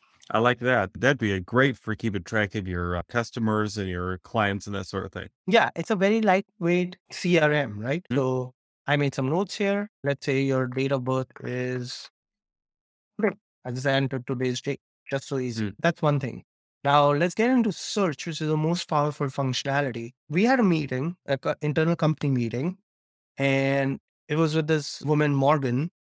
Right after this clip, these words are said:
Speaker 2: And then a week later, Morgan says, "Amit, do you remember the software we talked about in that meeting?" I'm like, "Give me a minute.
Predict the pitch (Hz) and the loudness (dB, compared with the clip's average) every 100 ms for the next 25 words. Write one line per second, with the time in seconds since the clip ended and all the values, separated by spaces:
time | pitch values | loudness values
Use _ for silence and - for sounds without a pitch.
0 | _ _ _ - 165 165 165 170 - 160 | _ _ _ -2 2 2 0 -2 0 2
1 | 208 269 226 202 175 147 139 170 202 190 | 2 2 0 4 4 6 4 4 2 0
2 | - 160 151 - _ _ - 202 220 165 | 0 -2 -4 -12 _ _ 2 4 4 0
3 | 151 170 269 233 165 165 202 214 196 180 | -4 0 2 2 2 2 0 -2 -6 -12
4 | - - - - 180 175 160 143 143 165 | -8 -8 -6 -4 0 0 2 0 0 0
5 | 151 151 151 143 127 123 120 135 160 143 | 2 2 0 0 0 -2 -2 -2 0 2
6 | 123 127 123 _ _ _ _ _ _ _ | 0 0 -4 _ _ _ _ _ _ _
7 | _ _ _ _ _ 131 165 233 277 247 | _ _ _ _ _ 0 6 8 10 10
8 | 285 202 - | 8 4 -4